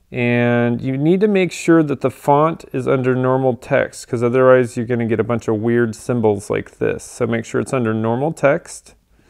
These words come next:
And then you have to hunt around, uh, in order to find those. So you'll see that we have the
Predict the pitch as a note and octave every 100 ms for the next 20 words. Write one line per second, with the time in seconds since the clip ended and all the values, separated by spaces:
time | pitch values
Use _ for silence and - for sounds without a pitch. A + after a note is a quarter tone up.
0 | _ _ _ - _ A#2+ C3+ C#3+ D#3 D#3
1 | C#3+ - E3 E3 D3+ D3+ D3+ C#3+ C#3 C3
2 | _ _ _ - B2+ B2 C3 C3 C3 B2
3 | - C3 B2+ A2+ A2 - C3 C3 A#2+ -
4 | C#3 B2+ B2 C3 B2+ B2+ B2 A#2 A#2